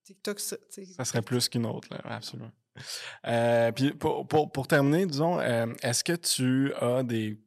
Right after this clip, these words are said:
Speaker 2: comptes, euh, TikTok préférés ou des entreprises qui, qui, qui t'inspirent, que t'aimes beaucoup, disons, sur la plateforme ?
Speaker 1: C'est une bonne question, ça. J'en ai plusieurs.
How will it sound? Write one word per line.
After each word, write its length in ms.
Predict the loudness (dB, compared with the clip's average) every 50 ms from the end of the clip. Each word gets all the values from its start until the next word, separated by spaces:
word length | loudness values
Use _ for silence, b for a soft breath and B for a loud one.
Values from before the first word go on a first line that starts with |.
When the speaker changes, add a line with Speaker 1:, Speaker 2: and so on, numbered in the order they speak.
| _ _ -18 -6
Speaker 2:
comptes, 460 | -2 0 0 2 0 -2 -4 -6 -6
euh, 320 | -4 -4 -4 -4 -4 -6 -6
TikTok 400 | -6 -6 -6 -4 -4 -6 -6 -6
préférés 600 | -6 -8 -8 -6 -6 -6 -4 -4 -4 -4 -4 -6
ou 100 | -6 -8
des 160 | -8 -8 -8
entreprises 520 | -8 -8 -8 -8 -12 -10 -8 -6 -6 -6 -6
qui, 300 | -8 -8 -8 -10 -10 -12 -14
qui, 280 | -16 -14 -14 -14 -14 -14
qui 120 | -12 -8
t'inspirent, 460 | -6 -6 -6 -6 -6 -6 -8 -8 -8
que 80 | -10 -10
t'aimes 220 | -8 -6 -6 -6
beaucoup, 340 | -6 -8 -10 -10 -10 -10 -10
disons, 240 | -8 -8 -8 -8 -8
sur 140 | -8 -10 -10
la 60 | -10
plateforme ? 440 | -8 -10 -10 -10 -10 -10 -10 -10 -14 -18 _ _ _ _ _ _ _ _ _ _ -6 -6 B B B B B B B B _ _ _ _
Speaker 1:
C'est 180 | -8 -4 0 0
une 100 | 0 2
bonne 220 | 2 2 0 0
question, 540 | 0 0 0 0 0 -2 -2 -4 -4 -4 -6
ça. 180 | -6 -8 -8 -10 -10 -12 _ _ _ _ _ _ _ _ _ _ _ _ _ _ _ _ _ _ _ _ _ -6
J'en 160 | -2 0 0 0
ai 80 | 0
plusieurs. 520 | 0 -2 0 0 0 0 -2 -4 -6 -10